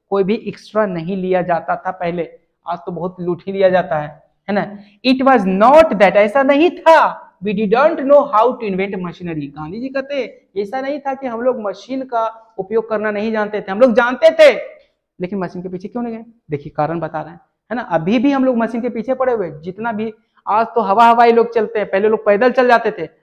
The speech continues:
और हवा हवाई के चक्कर में एकदम पांच रुपया देकर के ही काम करवा लेते, कहते बड़ा सुविधा हो गलो कि नैका रोडवा बन गलो, हवा हवाई आ गलो। यहाँ तो आप अपने पैर पे कुल्हाड़ी मार रहे हैं, आपका वजन बढ़ रहा है,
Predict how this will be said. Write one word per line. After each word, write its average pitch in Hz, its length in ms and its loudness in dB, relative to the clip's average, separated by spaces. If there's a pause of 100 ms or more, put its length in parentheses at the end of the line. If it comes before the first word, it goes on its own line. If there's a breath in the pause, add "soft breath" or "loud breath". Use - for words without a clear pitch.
और 180 80 -2
हवा 190 200 2
हवाई 233 180 2
के 226 100 -14
चक्कर 226 280 -4
में 233 60 -4
एकदम 233 200 -2 (1080)
पांच 214 220 -2
रुपया 233 160 0
देकर 226 220 0
के 233 80 -2
ही 220 60 0
काम 220 200 2
करवा 214 220 4
लेते, 180 220 0
कहते 196 160 -2
बड़ा 240 200 -2
सुविधा 277 260 4
हो 320 100 8
गलो 302 300 6
कि 269 240 -4
नैका 233 180 -2
रोडवा 269 200 4
बन 285 180 2
गलो, 277 100 0
हवा 240 180 0
हवाई 277 200 4
आ 269 100 4
गलो। 247 220 2 (480)
यहाँ 226 180 2
तो 269 180 0
आप 254 380 -2
अपने 247 240 0
पैर 262 160 -2
पे 254 120 -4
कुल्हाड़ी 254 280 0
मार 247 180 0
रहे 240 100 0
हैं, 226 60 -2
आपका 220 360 2 (540)
वजन 226 320 2
बढ़ 254 200 4
रहा 247 240 6
है, 185 240 0